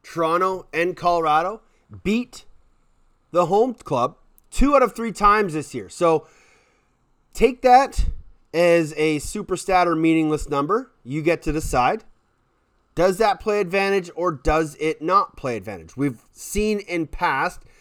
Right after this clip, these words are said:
that teams learn from their past mistakes. They will go back and watch every second of every single game and dissect it to the minute millisecond.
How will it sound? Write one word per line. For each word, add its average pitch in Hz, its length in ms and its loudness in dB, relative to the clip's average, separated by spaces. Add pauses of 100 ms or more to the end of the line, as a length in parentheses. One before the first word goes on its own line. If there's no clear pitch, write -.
(360)
that 156 400 -2 (580)
teams 208 540 2
learn 180 600 2 (220)
from 170 180 -6
their 170 120 -4
past 156 440 -4
mistakes. 139 400 -8
They 143 140 -4
will 196 120 -2
go 175 200 -4
back 156 340 -2
and 143 140 -6
watch 135 340 -4 (120)
every 185 320 -2
second 180 520 -6
of 143 280 -4
every 165 340 0
single 170 380 -4
game 147 420 -4 (320)
and 147 240 -4
dissect 143 720 -4
it 185 140 -2 (380)
to 180 220 -4
the 165 260 -6
minute 156 720 0 (680)
millisecond. 156 760 -4